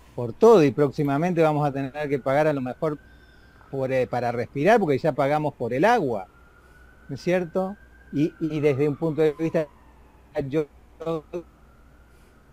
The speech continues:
si, si yo nací en, en este planeta, tengo derecho a estar en el planeta, porque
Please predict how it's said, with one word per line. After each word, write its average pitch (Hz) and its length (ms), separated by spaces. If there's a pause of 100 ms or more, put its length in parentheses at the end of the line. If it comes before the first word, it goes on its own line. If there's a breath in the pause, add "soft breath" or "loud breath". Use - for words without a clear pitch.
(1300)
si, 143 320 (140)
si 139 600 (1700)
yo 165 220
nací 170 380
en, 165 240 (440)
en 147 80
este 135 280
planeta, 127 680
tengo 139 420
derecho 131 680
a 117 100
estar 131 280
en 123 160
el 110 140 (1300)
planeta, 180 400 (840)
porque 147 240